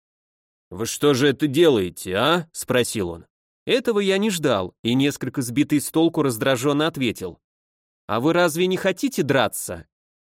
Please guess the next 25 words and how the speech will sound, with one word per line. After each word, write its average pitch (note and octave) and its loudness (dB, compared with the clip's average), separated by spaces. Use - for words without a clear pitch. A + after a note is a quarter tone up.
Сэмми A#3+ 0
уставился G3 2
на B2 2
меня, G#2 0
а G#2+ -2
потом F#3+ 2
оглушительно F#3+ 0
расхохотался. D3 -2
«Ну A3+ 4
и B3 4
ну!» A#2 2
выговорил A#2+ 2
он A2 0
наконец. G#2+ -2
«С - -8
чего G#3+ 4
это F#3 4
вы F3+ 4
взяли? D3 2
Вы, A2+ 0
наверное, D3+ 4
Донагью, C3 4
так? D#3+ 0
Вот, E3 0
подкрепитесь!» C#3+ 0